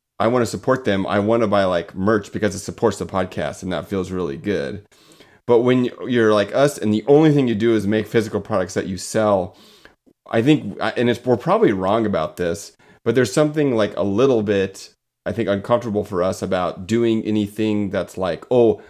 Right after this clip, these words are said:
we'll also buy this thing that's not one of our products." Like, but, you know, do a membership or buy a hat or a shirt, which is a little silly, but it's just, I think,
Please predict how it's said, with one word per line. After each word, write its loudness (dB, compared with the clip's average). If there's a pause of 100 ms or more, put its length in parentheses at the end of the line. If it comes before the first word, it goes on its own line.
(100)
we'll 0
also 0
buy 0
this -2
thing -2 (120)
that's -4
not 0
one -4
of -4
our 0
products." -6
Like, -2 (380)
but, 0
you 2
know, 0
do 2
a 6
membership 2
or 2
buy 0
a -2
hat -6
or -4
a -4
shirt, 0
which -2 (260)
is -4
a 2
little 6
silly, 2
but -2
it's -6
just, -4
I -2
think, 0